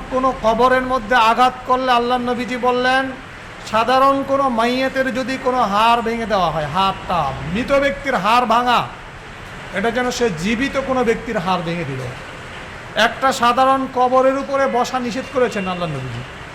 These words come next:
কেউ যদি সাধারণ কবরের উপরে বসে, সে যেন একেবারে আগুনের চুল্লির উপরে বসলো। আপনি ভুলে যাবেন না।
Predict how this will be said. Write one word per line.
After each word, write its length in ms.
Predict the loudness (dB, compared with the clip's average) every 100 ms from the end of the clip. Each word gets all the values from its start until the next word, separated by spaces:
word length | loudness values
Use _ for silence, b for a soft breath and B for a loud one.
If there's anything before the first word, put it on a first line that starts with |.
| -16 -16 -16 -4
কেউ 260 | 6 8 8
যদি 260 | 4 -2
সাধারণ 500 | 0 2 2 2 0 0
কবরের 360 | 0 4 4 4
উপরে 260 | 4 2
বসে, 400 | 2 0 2 0
সে 260 | 0 0 0
যেন 240 | 0 0
একেবারে 480 | 0 0 0 2 2
আগুনের 420 | 2 2 2 2 2 0
চুল্লির 380 | -4 -2 0 0
উপরে 240 | 2 2
বসলো। 360 | 0 -2 -6 -10 -10 -14 -14 -14 -14 -14 -14 -14 -14 -12
আপনি 160 | -4 0
ভুলে 300 | 2 6 8
যাবেন 280 | 6 4 2
না। 180 | -2